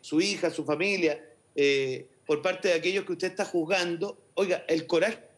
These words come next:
que hay que tener para juzgar bien es muy grande. Entonces, lo que han hecho otros sistemas en el mundo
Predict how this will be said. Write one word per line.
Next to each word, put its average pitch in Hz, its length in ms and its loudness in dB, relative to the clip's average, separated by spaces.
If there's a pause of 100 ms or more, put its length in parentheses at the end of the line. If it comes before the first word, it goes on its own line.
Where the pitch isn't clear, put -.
(120)
que 214 200 0
hay 220 100 2
que 220 80 0
tener 180 260 -4
para 196 140 -4
juzgar 170 220 0
bien 202 140 0
es 208 60 -2
muy 165 140 0
grande. 226 320 0
Entonces, 165 380 -6
lo 156 120 0
que 151 60 2
han 151 80 2
hecho 208 200 -2
otros 208 200 -4
sistemas 196 320 -2
en 196 60 -4
el 196 100 0
mundo 175 460 0